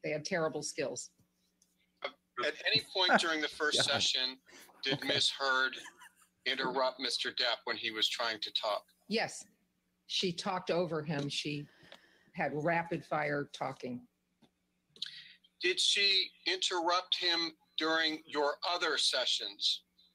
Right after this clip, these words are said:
Speaker 2: that are reflected in Plaintiff's Exhibit two?
Speaker 1: Yes, and I pointed out the process to her at some point, and she got it, that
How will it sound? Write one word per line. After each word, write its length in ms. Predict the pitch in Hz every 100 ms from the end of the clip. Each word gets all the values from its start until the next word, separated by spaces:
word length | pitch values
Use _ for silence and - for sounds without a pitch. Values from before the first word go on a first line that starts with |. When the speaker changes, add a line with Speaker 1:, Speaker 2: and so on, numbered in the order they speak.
| _
Speaker 2:
that 120 | 131 123
are 120 | 123
reflected 680 | 117 - 139 135 - 127 117 -
in 380 | 127 123 120 113 -
Plaintiff's 360 | 127 120 117 113
Exhibit 360 | - 113 107 -
two? 240 | 113 104 92 _ _ _ _ _ _ _
Speaker 1:
Yes, 560 | 202 214 185 156 - - -
and 200 | 165 165 -
I 260 | 170 175 175 _ _ _ _ _ _ _ _ _ -
pointed 440 | 185 180 - 180
out 300 | 165 160 -
the 80 | -
process 680 | - - 175 170 - 147 -
to 160 | - 151
her 240 | 170 147 - 143
at 160 | 139
some 420 | - - 175 165 - -
point, 360 | 131 127 - - _ _ _
and 140 | 156 147
she 200 | - 147
got 320 | 151 135 120
it, 160 | - - - _ _ _ - -
that 280 | 147 120